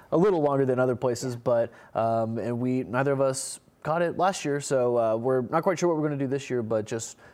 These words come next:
Speaker 1: know, know what, uh, precautions you can take, know your comfort level, all that good jazz. But yeah, be prepared for, uh, a bit of an earlier season as opposed to thinking it's gonna come late December, January, February.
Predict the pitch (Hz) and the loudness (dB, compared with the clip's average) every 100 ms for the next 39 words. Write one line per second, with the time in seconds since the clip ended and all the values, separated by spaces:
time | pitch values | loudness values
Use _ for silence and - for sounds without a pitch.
0 | - 151 143 147 135 160 170 160 160 156 | -4 0 2 2 0 0 2 2 2 -2
1 | - 143 151 160 143 143 131 147 135 131 | -6 -4 -2 -2 -2 -4 -8 -6 -6 -2
2 | 135 127 131 131 131 131 131 - - 117 | -2 -2 0 0 0 -2 -4 -6 -4 -4
3 | 117 117 117 - - - 123 117 113 113 | -2 -2 -4 -8 -20 -8 -2 -2 -2 -4
4 | 107 113 104 104 107 110 101 139 135 131 | -4 -4 -4 -6 -4 -4 -4 -6 -8 -2
5 | 147 131 120 123 113 110 - - - 110 | 0 0 -2 -4 -2 -2 -6 -14 -4 -2
6 | 113 123 120 113 - 139 135 131 113 117 | 0 0 -2 -4 -4 -2 0 0 -2 -2
7 | 110 110 110 104 - 110 - 107 117 110 | -4 -4 -6 -6 -4 -4 -4 -6 -6 -6
8 | 104 101 117 107 - 101 98 101 110 - | -8 -6 -8 -6 -6 -6 -6 -10 -10 -4
9 | 120 90 - 107 107 101 107 95 85 - | -4 -4 -6 -4 -4 -4 -6 -6 -6 -6
10 | - - - | -8 -6 -8